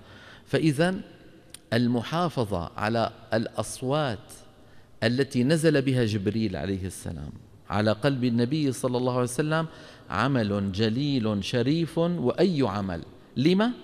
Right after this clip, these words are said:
لأنه من خلال هذه المحافظة وصل إلينا القرآن بعد خمسة عشر قرنا سليما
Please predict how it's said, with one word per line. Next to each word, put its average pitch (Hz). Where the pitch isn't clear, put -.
لأنه 127
من 120
خلال 160
هذه 151
المحافظة 127
وصل 151
إلينا 131
القرآن 117
بعد 113
خمسة 139
عشر 120
قرنا 160
سليما 185